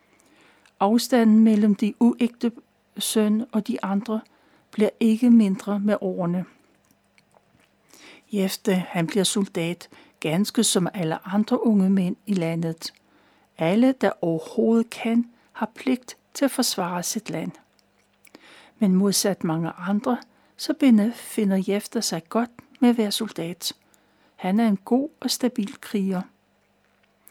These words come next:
Man lægger mærke til ham, for han gør et godt arbejde. Han er en mand, der gør en forskel. Jeftes forhold til halvbrødrene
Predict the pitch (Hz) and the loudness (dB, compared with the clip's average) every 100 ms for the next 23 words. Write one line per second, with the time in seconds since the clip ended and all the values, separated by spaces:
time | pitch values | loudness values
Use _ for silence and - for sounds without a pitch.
0 | - - - 165 160 160 139 156 190 269 | -20 -14 -6 -4 -2 -4 -4 -2 0 0
1 | 233 233 185 170 160 _ - 151 - 175 | 2 0 0 -2 -8 _ -8 -8 -4 -2
2 | 170 - 240 247 - 180 180 185 175 185 | -2 -2 -2 -2 -4 -6 -6 -6 -6 -6
3 | 185 _ _ _ _ _ _ _ _ _ | -8 _ _ _ _ _ _ _ _ _
4 | _ - 269 277 320 - 262 247 214 185 | _ -2 2 2 0 0 6 6 6 2
5 | 185 - - 226 - 202 208 - 180 - | -4 -6 -8 -6 -2 -2 -2 -6 -8 -6
6 | - - - _ _ _ _ _ _ _ | -6 -10 -14 _ _ _ _ _ _ _
7 | _ _ - - _ - 214 233 - 240 | _ _ -20 -20 _ -4 -2 0 -2 -2
8 | - 196 185 202 196 208 190 - 190 - | -2 -4 -4 -4 -4 -4 -4 -6 -8 -4
9 | 220 208 196 196 | -2 0 0 -2